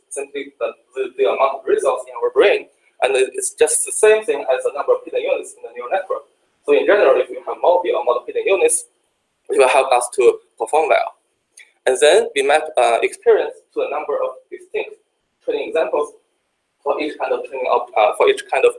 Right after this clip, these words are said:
uh, object category in the, in the network training. So, uh, this is also, also a very, uh, straightforward mapping. So basically, if we have more experience, then given a certain amount of time,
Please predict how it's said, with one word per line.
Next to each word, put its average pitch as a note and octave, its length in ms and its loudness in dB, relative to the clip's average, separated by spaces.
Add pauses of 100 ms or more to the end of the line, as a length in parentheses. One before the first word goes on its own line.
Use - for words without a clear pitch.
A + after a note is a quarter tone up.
uh, F#2+ 180 2 (100)
object - 280 -4
category D#3+ 380 4 (160)
in - 80 -10
the, B2+ 180 -8
in B2+ 160 -2
the A#2 200 0
network C#3+ 320 0 (920)
training. D3 300 2 (520)
So, D3 360 6
uh, - 320 4
this - 120 0
is - 140 -8
also, E3 380 -2
also F3+ 220 0 (120)
a C3 140 -4
very, B2+ 120 -8 (200)
uh, A2+ 260 -4
straightforward - 520 0
mapping. - 420 -6 (100)
So F3 80 -10
basically, - 420 -4 (280)
if C3 140 -2
we C3+ 120 -2
have B2 140 4
more F3 260 6
experience, D3 520 2 (120)
then C3+ 120 0
given C#3 200 8
a B2+ 140 4 (100)
certain - 300 0
amount B2 320 -2
of C#3 120 -8
time, D#3+ 220 2